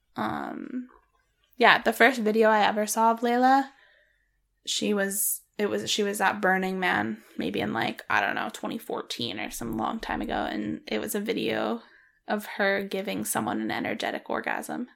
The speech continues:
She, like, had her hand over them. And it was, like, another woman, and she was just, like, moving her hands back and forth, and this woman came.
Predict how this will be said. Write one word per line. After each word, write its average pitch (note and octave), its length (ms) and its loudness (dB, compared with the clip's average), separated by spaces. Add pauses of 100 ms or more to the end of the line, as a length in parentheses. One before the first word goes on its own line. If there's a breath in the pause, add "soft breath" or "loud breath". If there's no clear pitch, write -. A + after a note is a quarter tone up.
(120)
She, - 180 -6
like, - 140 -6
had - 220 0
her - 140 -2
hand - 380 -4
over A#3 180 -8
them. B3+ 280 -6 (1040 soft breath)
And A#3 100 -8
it - 40 -10
was, A3 100 -6
like, G#3+ 140 -6
another G3+ 300 2
woman, F#3 300 0
and G#3+ 140 -2
she - 80 -4
was A3 120 -2
just, - 160 -6
like, A3 100 0
moving G#3+ 340 -2
her G#3+ 140 -2
hands G#3+ 300 -2
back - 180 -2
and A3+ 120 -8
forth, - 280 -8
and A3 140 -6
this A3 180 -6
woman A3 260 -4
came. - 440 -4